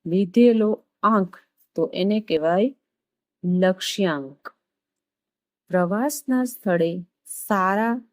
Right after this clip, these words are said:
હવા પાણી મળે એ પ્રકારનું સ્વચ્છ મકાન, તો એને કહેવાય સેનેટોરિયમ. જેમાં ભળે ન, જેમાં ભળે ન હોય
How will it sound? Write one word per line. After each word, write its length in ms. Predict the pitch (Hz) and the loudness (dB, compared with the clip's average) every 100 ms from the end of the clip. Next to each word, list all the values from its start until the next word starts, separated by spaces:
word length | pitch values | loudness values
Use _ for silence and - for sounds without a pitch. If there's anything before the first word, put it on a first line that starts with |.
| 180 | -4
હવા 360 | 175 185 254 | 0 2 0
પાણી 440 | 277 202 170 175 185 | 0 -2 -2 -2 -2
મળે 480 | 196 226 185 - - _ _ _ _ - | 0 2 0 -2 -8 _ _ _ _ -4
એ 140 | 233 | -2
પ્રકારનું 880 | 247 214 180 185 180 175 180 180 185 | -2 -4 -6 -2 0 0 -2 -4 -8
સ્વચ્છ 680 | - - 160 165 170 - - | -8 -6 -2 -2 -4 -14 -10
મકાન, 540 | 185 180 208 185 156 170 | -4 -2 -2 -2 -4 -8
તો 180 | - 147 | -16 -16
એને 240 | 151 156 | -14 -14
કહેવાય 360 | - 147 156 190 | -6 -6 -4 -8
સેનેટોરિયમ. 1200 | - - - 170 160 165 160 151 147 147 147 160 _ _ _ _ _ _ _ _ _ | -10 -18 -6 -4 -2 -6 -6 -6 -6 -8 -10 -16 _ _ _ _ _ _ _ _ _
જેમાં 580 | - 208 240 269 269 269 | -2 2 4 4 0 -2
ભળે 440 | 247 170 175 214 | -4 -2 2 2
ન, 200 | 214 202 190 _ _ _ _ _ _ _ | 4 2 -2 _ _ _ _ _ _ _
જેમાં 300 | - 214 247 | -4 2 2
ભળે 380 | 180 180 185 240 | 2 0 2 4
ન 100 | 240 | 4
હોય 500 | 220 208 233 190 185 | 2 0 0 0 -4